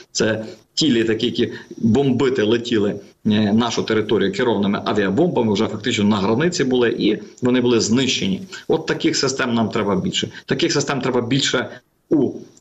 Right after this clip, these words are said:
е, різних напрямках, щоби, е, противник, е, не міг застосовувати ті ж самі керовані бомби, інші засоби ураження. Ну, і на пару з Петріотом, е, може працювати і Ф шістнадцятий, який ми теж очікуємо,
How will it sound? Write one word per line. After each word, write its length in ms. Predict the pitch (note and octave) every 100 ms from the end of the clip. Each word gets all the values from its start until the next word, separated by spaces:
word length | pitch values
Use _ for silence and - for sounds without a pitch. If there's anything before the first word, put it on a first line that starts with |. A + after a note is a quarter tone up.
| A2+
е, 200 | A2 A2
різних 400 | C#3+ A2 A2 C3
напрямках, 580 | E3 E3 C#3+ B2+ B2+
щоби, 520 | - B2 G#2+ C3 D#3 D3+ - - -
е, 180 | A2+ A2+
противник, 680 | B2+ A#2+ C3+ D3 B2+ B2 - - _ -
е, 300 | A2+ A2 G#2 - -
не 180 | C#3+
міг 200 | D#3 D#3+
застосовувати 760 | G#2 A#2 - A#2 - A2 G2+ -
ті 140 | -
ж 60 | A2+
самі 320 | - G2+ G2+ G2+ - _
керовані 500 | A#2 C#3+ F#3 D3 C#3+ C3+ A#2+
бомби, 280 | B2 A2 G#2+
інші 280 | C3 C3 G2+
засоби 360 | A2 - G2
ураження. 380 | G2 F#2+ F2+ - - - -
Ну, 200 | E3+ -
і 80 | C#3+
на 100 | C3+
пару 280 | C3+ C#3 A#2+
з 80 | -
Петріотом, 680 | F3 E3+ E3 D#3 - C#3+ C3+ - - -
е, 100 | A2+
може 240 | B2 A#2+
працювати 640 | A#2 G#2+ - G#2 G2+ - F#2
і 380 | - G#2 F#2+ F#2 F#2 F2+
Ф 160 | G#2 G2+
шістнадцятий, 760 | - - D3 D3+ D3+ C#3+ B2
який 280 | G2+ G2 A2+
ми 120 | G2+
теж 280 | G2 F#2+ - -
очікуємо, 540 | - - - F#2+ -